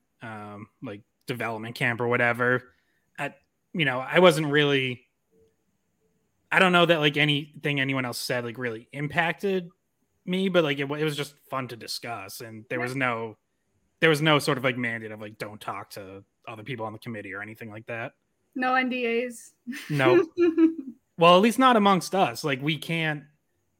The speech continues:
Speaker 1: that there were, we, we couldn't discuss our list publicly until this came out. We can't discuss our All Centennial team picks until that comes out. So,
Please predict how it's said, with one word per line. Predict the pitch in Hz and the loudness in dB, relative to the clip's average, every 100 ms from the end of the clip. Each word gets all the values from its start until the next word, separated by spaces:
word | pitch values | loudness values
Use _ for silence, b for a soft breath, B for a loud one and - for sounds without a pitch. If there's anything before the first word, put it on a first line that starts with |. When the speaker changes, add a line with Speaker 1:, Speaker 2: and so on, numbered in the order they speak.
| _ 143 | _ -4
Speaker 1:
that | 156 127 - | -4 -2 2
there | 160 | 4
were, | 147 170 170 135 135 | 6 4 4 0 -4
we, | 147 143 | -2 -2
we | 156 | -2
couldn't | 170 180 165 | -2 -2 -2
discuss | 156 - - 139 | -6 -6 -4 -2
our | 143 131 | -2 -4
list | 127 - | -4 -8
publicly | - 143 131 127 131 123 | -4 -2 -2 -8 -10 -12
until | 117 131 127 | -12 -10 -10
this | 113 - | -10 -14
came | 120 113 | -16 -12
out. | 131 139 123 139 _ _ _ _ 127 | -6 -6 -6 -10 _ _ _ _ -18
We | 131 | -16
can't | - 143 127 | -6 -6 -6
discuss | 123 - 127 120 | -12 -8 -8 -6
our | 127 113 113 _ - | -6 -6 -10 _ -14
All | 131 | -12
Centennial | - 127 156 147 131 | -12 -6 -2 -2 -4
team | 143 131 | -8 -10
picks | - 127 113 | -6 -8 -8
until | 123 117 | -16 -14
that | 117 120 - | -10 -12 -12
comes | 110 | -18
out. | 101 92 98 | -14 -14 -14
So, | - 117 104 | -12 -10 -12